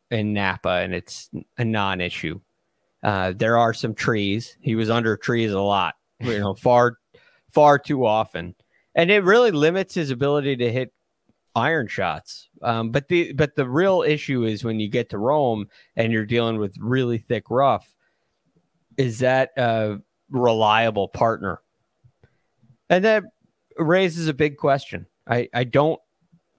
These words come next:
know what it's gonna look like. Everything I've heard is the rough is really long. It's a quirky golf course. Uh, now, the rough was really long in,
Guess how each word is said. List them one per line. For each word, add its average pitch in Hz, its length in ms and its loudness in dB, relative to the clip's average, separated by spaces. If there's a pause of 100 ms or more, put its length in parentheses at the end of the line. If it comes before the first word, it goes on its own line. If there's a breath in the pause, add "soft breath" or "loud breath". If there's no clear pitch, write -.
know 131 380 4
what 139 200 4
it's 151 140 -4
gonna 147 220 0
look 135 240 0
like. 147 360 -2
Everything 131 420 0
I've 120 160 0
heard 135 260 0
is 123 100 -8
the 107 100 -6
rough 123 220 0
is 95 180 -10
really 123 360 -2
long. 120 480 0
It's - 160 -10
a - 60 -20
quirky 131 440 -4
golf 120 320 0
course. 135 380 -6 (380 soft breath)
Uh, 160 260 2
now, 175 220 2
the 180 100 2
rough 190 240 4
was 202 160 0
really 190 260 2
long 180 320 2
in, 160 220 -2